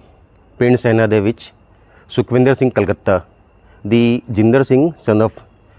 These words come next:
ਭਰਪੂਰ ਸਿੰਘ ਵੱਲੋਂ ਗੋਲੀ ਮਾਰ ਕੇ ਹੱਤਿਆ ਕਰ ਦਿੱਤੀ ਗਈ ਸੀਗੀ। ਮੌਕੇ 'ਤੇ ਸਾਰੇ ਸੀਨੀਅਰ ਅਫਸਰ ਪਹੁੰਚ ਗਏ ਸੀਗੇ, ਮੈਂ ਆਪ ਵੀ ਮੌਕੇ 'ਤੇ ਆ ਗਿਆ ਸੀਗਾ।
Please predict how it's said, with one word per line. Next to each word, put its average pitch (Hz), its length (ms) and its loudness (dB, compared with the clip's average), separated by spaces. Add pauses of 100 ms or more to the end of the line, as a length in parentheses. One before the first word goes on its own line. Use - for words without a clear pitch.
ਭਰਪੂਰ 107 280 -2
ਸਿੰਘ 123 200 0
ਵੱਲੋਂ 110 340 0 (580)
ਗੋਲੀ 127 220 2
ਮਾਰ 131 140 2
ਕੇ 139 100 -2
ਹੱਤਿਆ 107 240 -2
ਕਰ 95 100 -2
ਦਿੱਤੀ 82 320 -6
ਗਈ 76 120 -4
ਸੀਗੀ। 78 340 -12 (960)
ਮੌਕੇ 117 240 0
'ਤੇ 143 240 2
ਸਾਰੇ 113 260 0
ਸੀਨੀਅਰ 113 260 0
ਅਫਸਰ 117 160 -2
ਪਹੁੰਚ 104 260 -2
ਗਏ 101 80 0
ਸੀਗੇ, 113 200 -2
ਮੈਂ 107 140 0
ਆਪ 90 140 0
ਵੀ 98 100 -2
ਮੌਕੇ 98 240 -2
'ਤੇ 98 140 -2
ਆ 92 80 0
ਗਿਆ 92 160 -4
ਸੀਗਾ। 104 300 -10